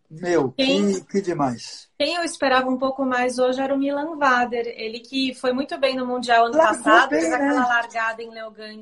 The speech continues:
Speaker 2: que ele, a gente achou que ele ia ganhar no Mundial em dois mil e vinte. É, veio de-, bem constante nas Copas do Mundo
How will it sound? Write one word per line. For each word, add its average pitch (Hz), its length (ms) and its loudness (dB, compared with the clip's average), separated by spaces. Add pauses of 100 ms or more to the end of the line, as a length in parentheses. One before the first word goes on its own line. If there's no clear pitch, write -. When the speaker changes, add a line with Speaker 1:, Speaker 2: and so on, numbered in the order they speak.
(140)
Speaker 2:
que 226 160 -14
ele, 214 340 -10 (220)
a 202 40 -14
gente 196 160 -12
achou 233 200 -8
que 247 80 -8
ele 240 80 -2
ia 240 80 0
ganhar 226 340 -4
no 254 140 -6
Mundial 220 360 -6
em 214 60 -6
dois 208 160 -6
mil 214 140 -4
e 202 40 -4
vinte. 233 560 -6 (720)
É, 214 200 -2
veio 254 840 0
de-, 214 340 -2
bem 262 540 0
constante 240 640 -2
nas 220 220 -2
Copas 226 340 -2
do 226 100 -4
Mundo 220 600 -2